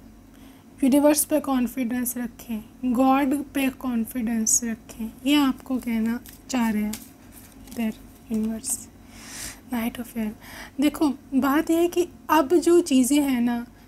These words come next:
क्योंकि पहले स्टैग्नेशन थी, मतलब रुकावट थी, मैं, I can see already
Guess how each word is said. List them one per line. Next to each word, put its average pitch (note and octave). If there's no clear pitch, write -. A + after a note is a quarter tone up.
क्योंकि D#4
पहले D4
स्टैग्नेशन C4
थी, C#4
मतलब C#4+
रुकावट B3
थी, C4+
मैं, B3+
I B3+
can C4
see B3
already A#3